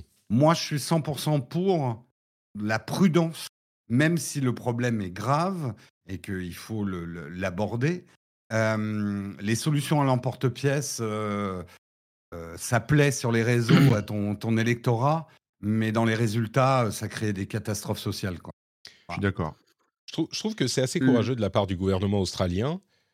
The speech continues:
Speaker 3: euh, qui, effectivement, pour des raisons politiques un petit peu faciles, aurait pu dire : « Ah là, nous combattons la pornographie, les enfants sont », et c'est, c'est avéré, hein, les enfants sont,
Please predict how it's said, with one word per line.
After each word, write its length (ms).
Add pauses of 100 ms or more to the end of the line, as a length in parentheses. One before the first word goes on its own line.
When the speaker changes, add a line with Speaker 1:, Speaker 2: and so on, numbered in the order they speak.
(260)
Speaker 3:
euh, 600 (320)
qui, 280
effectivement, 560
pour 160
des 80
raisons 260
politiques 560
un 80
petit 180
peu 120
faciles, 320
aurait 140
pu 100
dire : « 160
Ah 120
là, 160
nous 280
combattons 800
la 120
pornographie, 880
les 200
enfants 320
sont », 240
et 80
c'est, 220
c'est 140
avéré, 380
hein, 120
les 160
enfants 240
sont, 300